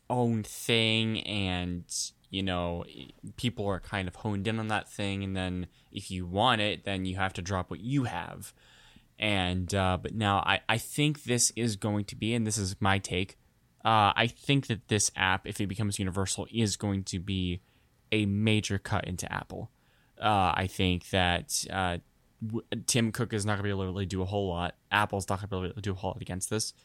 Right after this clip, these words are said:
And, uh, they're gonna be put back because they make an announcement,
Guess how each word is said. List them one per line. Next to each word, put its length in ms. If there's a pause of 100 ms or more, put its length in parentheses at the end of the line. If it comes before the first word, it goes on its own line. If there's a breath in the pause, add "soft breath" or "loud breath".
(460 soft breath)
And, 420
uh, 500
they're 160
gonna 120
be 100
put 200
back 340
because 380
they 100
make 220
an 80
announcement, 640